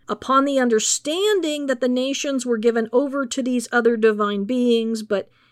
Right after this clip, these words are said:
Israel was set apart for Yahweh and owed him their exclusive worship. When they were doing well, they were practicing monolatry, saying,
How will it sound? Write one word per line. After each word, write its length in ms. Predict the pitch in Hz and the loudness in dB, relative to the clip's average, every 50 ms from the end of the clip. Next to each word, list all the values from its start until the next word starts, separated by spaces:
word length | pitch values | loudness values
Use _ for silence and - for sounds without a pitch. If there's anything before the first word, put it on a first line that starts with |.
| _ _ _ - | _ _ _ 0
Israel 680 | 285 311 294 - - 294 294 277 277 277 269 262 262 | 2 2 2 2 0 0 2 4 4 6 6 4 6
was 220 | 254 226 220 208 - | 6 6 4 4 2
set 220 | - - 247 240 | 0 0 0 0
apart 400 | 240 233 - - 240 233 214 - | 0 -4 -2 0 0 0 0 -2
for 340 | - - - 233 214 214 214 | -4 -2 0 2 4 4 2
Yahweh 680 | 208 214 208 240 233 226 240 247 240 240 240 226 233 202 | 2 0 0 0 0 2 0 0 2 4 4 4 4 2
and 140 | 214 214 202 | 0 -2 -4
owed 240 | 214 208 226 214 196 | -2 -2 -2 -2 -2
him 340 | 185 214 208 208 214 226 - - | -2 -4 -4 -4 -4 -6 -6 -4
their 160 | 202 190 190 | -2 -2 -2
exclusive 580 | 196 - - - - 240 220 208 - 202 180 196 | -4 -4 -8 -4 -2 -2 -2 0 -2 -4 -6 -4
worship. 420 | 226 247 240 - - - - - _ _ _ _ _ _ _ - | -4 -4 -4 -4 -6 -8 -10 -12 _ _ _ _ _ _ _ 0
When 240 | 196 220 220 220 | 4 4 6 6
they 120 | 214 214 208 | 6 6 6
were 180 | 214 226 226 | 6 4 2
doing 500 | 196 - 233 240 226 220 214 208 202 196 | 2 2 2 4 4 6 4 4 4 2
well, 540 | 185 190 180 175 165 170 196 269 392 427 - _ _ _ _ _ _ - | 2 2 0 0 -2 -2 -2 -2 -4 -6 -8 _ _ _ _ _ _ 4
they 140 | 254 277 | 4 4
were 180 | 294 330 381 359 | 6 4 2 0
practicing 720 | - - 233 214 226 220 - 254 240 - - 277 277 277 | 0 -2 -4 -4 -4 -4 -6 -6 -6 -4 -2 -2 -2 0
monolatry, 640 | 277 285 294 311 349 370 330 262 247 - - 208 196 - | 0 0 -2 -2 0 0 2 0 0 0 -2 -4 -4 -2
saying, 480 | - - 247 240 240 240 240 247 233 | -2 0 0 2 2 2 2 0 -2